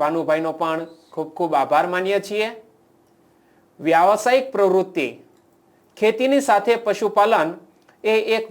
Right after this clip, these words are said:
મહત્વની વ્યાવસાયિક પ્રવૃત્તિ છે. ખેતીની સાથે હવે પશુપાલન દ્વારા પણ ખેડૂતો વધારાની આવક પ્રાપ્ત કરતા થયા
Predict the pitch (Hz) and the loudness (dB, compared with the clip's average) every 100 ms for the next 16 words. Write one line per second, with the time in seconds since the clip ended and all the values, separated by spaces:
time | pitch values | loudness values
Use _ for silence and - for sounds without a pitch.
0 | 180 170 202 208 208 214 214 156 147 156 | -2 0 -2 0 -2 -2 -4 -2 2 2
1 | 170 196 202 202 202 202 208 208 208 202 | 2 0 0 0 -2 0 0 -2 -6 -4
2 | 214 220 214 _ _ _ _ _ _ _ | -4 -6 -10 _ _ _ _ _ _ _
3 | - 220 233 269 262 220 208 226 208 220 | -4 -2 0 0 2 2 2 2 2 2
4 | 214 196 226 208 202 208 202 202 202 196 | -2 -2 -2 0 2 2 2 2 4 2
5 | - 147 170 - _ _ _ - 214 226 | 2 2 -2 -10 _ _ _ -2 2 2
6 | 226 214 175 180 175 _ - 151 165 175 | 2 2 2 2 -6 _ -6 -2 2 2
7 | 208 214 233 175 175 190 185 185 175 175 | 2 0 -2 0 2 2 0 -2 -2 -2
8 | 185 180 175 175 160 151 | -6 -4 0 0 0 0